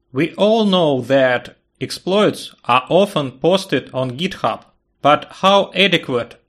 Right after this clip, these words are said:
is this source in order to evaluate the exploitability? poc in GitHub. For example, there is an interesting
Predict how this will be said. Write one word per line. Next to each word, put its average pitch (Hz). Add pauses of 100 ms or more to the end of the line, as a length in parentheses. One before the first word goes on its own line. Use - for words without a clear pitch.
is 147
this 185
source - (140)
in 139
order 156 (100)
to 135 (340)
evaluate 139
the 135
exploitability? 135 (340)
poc 196 (340)
in 135
GitHub. 139 (300)
For 139
example, 156
there 151
is 214
an 135
interesting 151